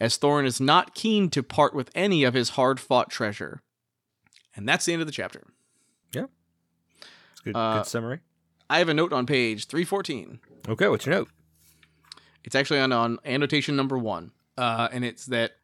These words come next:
Speaker 1: it's the annotation about explaining, like,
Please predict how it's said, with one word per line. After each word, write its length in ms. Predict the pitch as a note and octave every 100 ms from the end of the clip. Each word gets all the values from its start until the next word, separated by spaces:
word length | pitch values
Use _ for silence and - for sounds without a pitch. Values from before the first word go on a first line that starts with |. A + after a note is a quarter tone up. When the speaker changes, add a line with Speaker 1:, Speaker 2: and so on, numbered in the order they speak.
| -
Speaker 1:
it's 120 | C#3
the 80 | D#3
annotation 340 | E3 E3 D#3 C#3+
about 380 | A#2+ B2 B2+ C3
explaining, 800 | - - C3+ B2 A#2+ A#2 A#2 -
like, 260 | A#2+ A2